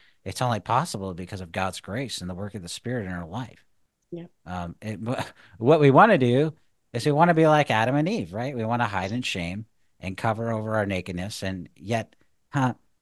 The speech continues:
Speaker 1: when we read the Bible, all we see is, huh, <laughs> God already knows. He knows the hairs on our head. He knows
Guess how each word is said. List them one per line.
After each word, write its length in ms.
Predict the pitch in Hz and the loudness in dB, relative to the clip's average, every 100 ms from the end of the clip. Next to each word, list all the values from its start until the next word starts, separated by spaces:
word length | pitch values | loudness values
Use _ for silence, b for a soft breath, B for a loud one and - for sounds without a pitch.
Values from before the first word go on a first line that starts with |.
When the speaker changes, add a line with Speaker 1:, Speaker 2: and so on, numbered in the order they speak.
| _ | _
Speaker 1:
when 260 | - 127 147 | -4 4 6
we 140 | 147 | 8
read 180 | 143 165 | 8 6
the 80 | 139 | 6
Bible, 400 | 143 190 170 135 | 8 8 8 4
all 160 | 131 131 | 6 6
we 120 | 135 | 6
see 300 | 131 180 185 | 2 2 2
is, 260 | 117 104 - - | 2 -2 -8 0
huh, 180 | 214 - _ _ _ _ - | 2 2 _ _ _ _ 0
<laughs> 180 | 180 | 2
God 260 | 120 147 190 | 8 8 10
already 260 | 226 220 226 | 8 6 8
knows. 600 | 247 233 220 220 - - _ _ _ _ | 10 12 10 4 -4 -12 _ _ _ _
He 120 | 160 | 4
knows 200 | 165 160 | 6 8
the 100 | 143 | 6
hairs 320 | 123 160 165 | 6 6 6
on 120 | 156 | 6
our 140 | 139 131 | 6 6
head. 300 | 160 196 226 | 4 4 2
He 180 | 127 135 | 0 2
knows 320 | 135 131 | 4 2